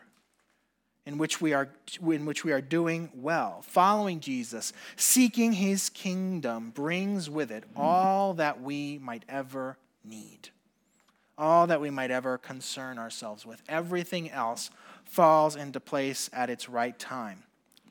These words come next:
See, one of the, one of the deficits of having other things at the center, other things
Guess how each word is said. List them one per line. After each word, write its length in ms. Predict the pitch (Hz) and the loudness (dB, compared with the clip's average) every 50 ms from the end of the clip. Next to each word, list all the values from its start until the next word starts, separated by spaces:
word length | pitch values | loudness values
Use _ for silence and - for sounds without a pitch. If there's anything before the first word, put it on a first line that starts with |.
| _ _ - _ _ _ _ _ _ _ _ _ - - - - - - - | _ _ -20 _ _ _ _ _ _ _ _ _ -20 -20 -20 -20 -20 -16 -8
See, 140 | - - 202 | -4 0 0
one 240 | 180 165 190 226 262 | 2 4 6 8 8
of 180 | 294 277 220 208 | 8 8 8 8
the, 300 | 214 202 185 170 160 151 | 8 10 10 10 8 6
one 120 | 170 202 220 | 2 0 2
of 120 | 226 208 | 2 2
the 80 | 190 175 | 2 0
deficits 680 | 151 - 214 220 214 - - 160 - - 131 113 - | 4 6 6 6 6 4 0 -2 -2 -2 -4 -6 -8
of 140 | - 170 165 | -8 -2 4
having 300 | 185 202 202 202 185 185 | 4 6 6 4 0 2
other 340 | - 196 214 233 247 240 240 | 6 6 8 10 10 8 8
things 500 | 233 240 - 226 220 208 214 208 196 175 | 6 2 0 2 2 2 2 0 0 2
at 280 | - 175 175 175 170 - | 4 4 4 4 4 0
the 80 | 170 | -4
center, 420 | - - 196 185 175 165 156 139 - | -2 0 0 0 0 -2 -4 -2 4
other 300 | 160 185 214 247 247 247 | 6 8 8 8 6 6
things 420 | - - 220 208 202 202 190 | 4 2 2 2 2 2 -2